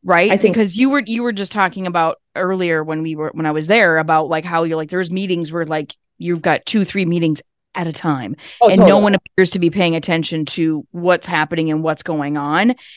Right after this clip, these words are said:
Speaker 2: Yeah.
Speaker 1: So is there a, because you're remote, is there, like, a disregard for the humanness because you are now no longer reminded of that when you see people in person and
Speaker 2: Uh,
Speaker 1: everybody's operating in, like, these virtual silos?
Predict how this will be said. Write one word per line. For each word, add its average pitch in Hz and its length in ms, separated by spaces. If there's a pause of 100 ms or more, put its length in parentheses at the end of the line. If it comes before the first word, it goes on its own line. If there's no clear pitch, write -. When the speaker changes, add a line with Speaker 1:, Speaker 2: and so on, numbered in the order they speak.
(140)
Speaker 2:
Yeah. - 80
Speaker 1:
So 208 200
is 214 200
there 220 340
a, 175 240 (320)
because 202 480
you're 208 100
remote, 175 480
is 180 200
there, 180 260
like, 165 380
a 180 80
disregard 170 880
for 170 160
the 151 80
humanness 220 960 (300)
because 196 420
you 180 100
are 170 120
now 180 360
no 185 220
longer 175 340
reminded 170 580
of 196 200
that 202 320
when 180 180
you 165 80
see 180 300
people 180 400
in 156 200
person 226 640 (960)
and 185 200
Speaker 2:
Uh, 170 40
Speaker 1:
everybody's 185 400 (120)
operating 175 680
in, 160 160
like, 160 220
these 156 240
virtual 151 480
silos? 185 720